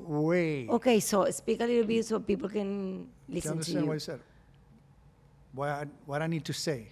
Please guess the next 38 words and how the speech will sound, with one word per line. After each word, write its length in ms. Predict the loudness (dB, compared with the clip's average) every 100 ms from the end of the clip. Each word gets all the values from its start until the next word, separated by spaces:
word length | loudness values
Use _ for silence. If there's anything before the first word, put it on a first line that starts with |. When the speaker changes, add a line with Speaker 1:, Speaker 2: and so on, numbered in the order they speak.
| -12
Speaker 1:
here? 240 | -10 -10 -14 -10
Speaker 2:
No, 520 | 0 4 4 4 2 0 -2
whatever, 480 | 4 8 10 10 10
whatever 300 | 8 6 6
you 140 | 4
want. 340 | 4 4 2 -2 -12 -20 -20 -14 -2
Do 120 | 4
you, 220 | 4 2
so 140 | 0 4
you, 320 | 4 4 2
you 140 | 4 2
think 180 | 4 2
Speaker 1:
Ask 100 | 4
Speaker 2:
it's 60 |
Speaker 1:
me 120 | 6
a 40 | 6
Speaker 2:
better? 100 | 6
Speaker 1:
question, 400 | 4 2 -4 -4
I 120 | -4
answer. 340 | -4 -6 -12 -20 -20 -20 _ -20 -20 -20 -2 2
Speaker 2:
No, 120 | 2
you 180 | 2 0
have 240 | 0 0
more 240 | 0 0 2
vocabulary 840 | 0 0 2 4 4 2 2 0
than 260 | -2 -2 -2
me. 240 | -4 -6 -12 -20 -20 -20 -16
Speaker 1:
Nah. 60 | -16 -2
Speaker 2:
A 140 | 4 6
little 260 | 8 6
bit. 280 | 6 6 4 0 -20 -20 -20 -20 -20 -20
Speaker 1:
For 240 | -16 -12
sure. 240 | -8 -6 -6 -10 -6 -4 0
<laughs> 420 | -2 -2 -6 -2
For 100 | -2
sure. 300 | -2 -4 -6
<laughs> 40 | -14 -18 -16 -12 -10 -10 -12 -20 -18 -18 -20 -20 -20 -20 -20 -10 0
Yeah. 360 | 2 2 -2